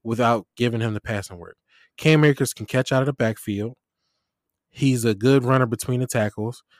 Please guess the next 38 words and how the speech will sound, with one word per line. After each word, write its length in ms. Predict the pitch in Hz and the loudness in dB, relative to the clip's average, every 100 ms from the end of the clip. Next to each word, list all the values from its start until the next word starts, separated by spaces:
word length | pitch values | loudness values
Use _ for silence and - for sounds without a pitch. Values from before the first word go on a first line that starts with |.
| _ _ - | _ _ -6
He's 260 | 143 123 | -4 0
very 280 | 117 131 131 | 4 4 4
shifty. 600 | - 139 143 - 147 - _ _ _ _ - | 2 0 0 -4 -6 -8 _ _ _ _ -8
Um, 380 | 113 113 104 - _ _ _ | -4 -4 -6 -10 _ _ _
now 140 | 117 135 | 0 4
I 20 | |
gotta 160 | 147 131 | 4 4
give 160 | 135 | 2
a 60 | 127 | 2
shout 200 | 135 123 | 2 2
out 80 | 117 | 2
to 60 | |
my 160 | 120 117 | 0 0
guy, 380 | 117 117 110 110 _ _ _ _ _ | 2 4 2 -2 _ _ _ _ _
um, 340 | 107 110 104 101 | -4 -2 -2 -4
Angelo, 640 | 120 127 110 113 110 110 104 _ _ _ _ _ - | -2 -2 0 0 2 0 -6 _ _ _ _ _ -4
Angelo 320 | 131 123 120 | -2 0 -2
underscore 460 | 117 113 - 113 | -2 -4 0 0
fantasy 420 | - 120 113 - 107 | 2 -2 -2 -6 -8
on 140 | 101 | -8
Twitter, 360 | - 135 110 - - - - | -2 -2 -2 -4 -14 -20 -14
because 220 | 113 113 | -6 -2
he 100 | 160 | 0
does 160 | 143 120 | 2 2
a 40 | |
lot 180 | 117 120 | 4 2
of 100 | 104 | 2
breakdowns 560 | 123 113 110 110 107 101 | 0 -2 -2 -2 -4 -6
for 360 | - 113 104 | -6 -2 -2
college 440 | 95 - 120 110 - | -2 0 0 0 -4
players. 440 | 117 110 107 - _ _ _ _ _ _ | -2 0 -2 -6 _ _ _ _ _ _
He 160 | 110 117 | -8 -2
does 160 | 117 | -2
a 60 | 104 | 0
lot 180 | 110 113 | 0 0
of 100 | 110 | 0
film 300 | 123 120 113 | -2 -2 -2
study, 460 | - 113 107 107 | -2 -2 -2 -6